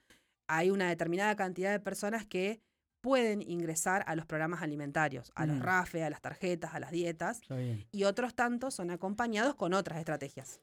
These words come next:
Speaker 2: Dato que no es menor, este que arrojaban ayer desde provincia y que vos lo confirmás hace un ratito, es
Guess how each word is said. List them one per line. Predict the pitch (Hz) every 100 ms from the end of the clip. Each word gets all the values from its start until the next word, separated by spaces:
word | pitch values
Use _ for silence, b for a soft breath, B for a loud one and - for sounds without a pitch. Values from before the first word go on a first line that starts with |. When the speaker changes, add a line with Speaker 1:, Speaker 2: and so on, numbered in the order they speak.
| _
Speaker 2:
Dato | 170 147 143 247 247 202
que | 165
no | 170 208
es |
menor, | 180 185 190 214 -
este | 180 - 196
que | 151
arrojaban | 151 139 123 170 165
ayer | 156 143 160
desde | 151 143
provincia | 139 147 175 180 175
y |
que | 131
vos | 135 147
lo | 143
confirmás | 131 113 139 139
hace | 135 143
un | 135
ratito, | 131 180 156 147
es | 156 165